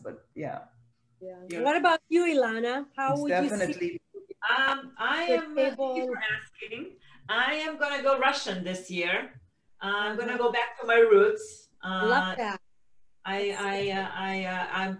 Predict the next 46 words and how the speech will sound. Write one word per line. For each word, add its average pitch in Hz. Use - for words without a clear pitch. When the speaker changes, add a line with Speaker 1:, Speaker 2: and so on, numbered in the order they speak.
Speaker 3:
I 196
don't 262
come 226
from 233
a 220
family, 196
big 208
family, 180
and 180
in 185
my 190
family, 202
we 190
never 190
had 185
holidays. 170
So -
I'm 220
the 226
first 262
one 220
in 196
my 202
family 196
to 196
show 233
them 196
what 196
a -
holiday 196
looks 190
like. 196
And, 196
uh, 196
and 202
this 214
year, 202
I've 190
decided 196
to 202
continue 220
the -
tradition. 196
So 208
I'm 202
gonna 196